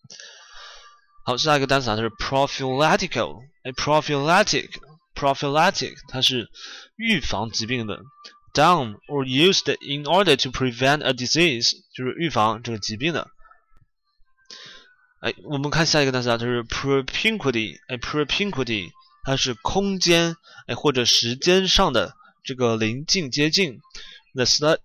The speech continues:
the state of being near in space or time，它也可以表示啊，这个亲，亲缘关系，哎，亲缘关系，propinquity。好，下面一个单词啊是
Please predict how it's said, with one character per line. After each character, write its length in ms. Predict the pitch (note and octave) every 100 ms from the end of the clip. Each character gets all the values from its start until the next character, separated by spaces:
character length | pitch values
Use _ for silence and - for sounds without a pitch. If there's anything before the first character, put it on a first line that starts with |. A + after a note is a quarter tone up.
| D#3+
the 140 | C#3+ B2+
state 480 | - D#3+ E3+ F#3
of 120 | C3+ - -
being 340 | F3 D#3+ C#3
near 320 | C#3+ C3+ G#2+ -
in 100 | B2+
space 400 | C3 - D3 D#3+
or 220 | D3+ C3 B2+
time， 460 | - B2+ A2 G2+ - - - - - -
它 160 | -
也 140 | F3+ D3
可 80 | D3+
以 60 |
表 200 | D3 G#2
示 140 | G#2+ G#2+
啊， 80 |
这 80 | G#2+
个 80 | A2+
亲， 540 | - - G3 G#3+ G#3 G3 -
亲 280 | - G#3
缘 200 | F#3 B2
关 260 | C3 D#3 G3+
系， 260 | - A#2 F#2 D3+ _ - -
哎， 80 | B2+
亲 200 | - F3
缘 120 | C#3
关 200 | D#3 F#3
系， 240 | - A2 - - _ -
propinquity。 800 | D3+ C#3+ - G#3 F#3+ A#2+ G2+ D#2+ - _ _ _ _ _ G#5+ G5 A5 _ - - - - - - -
好， 160 | -
下 160 | - D#3+
面 80 | C#3
一 20 |
个 60 | C#3
单 80 | C3
词 80 |
啊 100 | A#2
是 320 | A#2+ B2+ G#2+